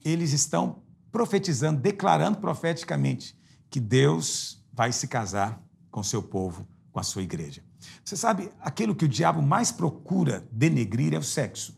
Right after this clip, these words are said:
Já percebeu isso? Então, em todas as vezes, todas as culturas, quando o diabo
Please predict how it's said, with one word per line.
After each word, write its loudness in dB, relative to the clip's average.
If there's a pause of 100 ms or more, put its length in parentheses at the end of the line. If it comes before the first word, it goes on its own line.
Já -8
percebeu 0
isso? -4 (840)
Então, 0
em 2
todas 6
as 6
vezes, 6
todas -2
as 2
culturas, 0 (220)
quando 0 (220)
o 2
diabo 8